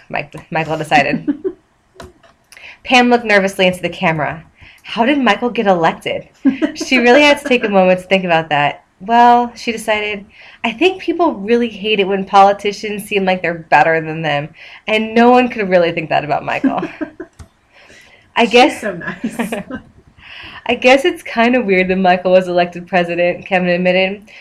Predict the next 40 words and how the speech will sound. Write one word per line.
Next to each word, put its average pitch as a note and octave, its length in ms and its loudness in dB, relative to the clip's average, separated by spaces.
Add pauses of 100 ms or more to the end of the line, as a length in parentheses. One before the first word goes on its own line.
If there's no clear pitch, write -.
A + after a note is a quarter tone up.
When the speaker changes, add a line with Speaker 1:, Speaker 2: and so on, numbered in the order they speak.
(120)
Speaker 1:
"but F#3 100 -8
what's E3+ 340 -6
really G#3+ 640 -4
weird F3 360 0
is D#3 440 -4 (840)
I A#3 140 2
know C4 200 6
Christina C#4 480 -2
Aguilera G3+ 520 2
should F#3+ 180 -8
be F#3+ 80 0
getting F#3+ 500 0
less G#3 340 2
hot E3 400 2
the F3+ 80 -4
more F3 260 2
pregnant E3+ 420 -2
she E3 160 -10
gets." D3 580 -4 (580)
Kevin F#3 340 2
looked F#3 220 0
at E3+ 100 -8
the F#3 80 -6
screen G3+ 380 -2
like F#3 180 2
a F#3+ 60 0
little F#3+ 260 4
boy F3 140 2
with F3+ 140 -2
a E3 40 -4
secret. F3+ 640 -2 (160)
<laughs> - 160 -20
"But G#3+ 160 -6
she G3 180 -10
just A3 380 0
keeps G3+ 240 -8
getting G#3+ 300 -2
hotter F#3+ 500 4
and F#3+ 140 4
hotter," F#3 640 4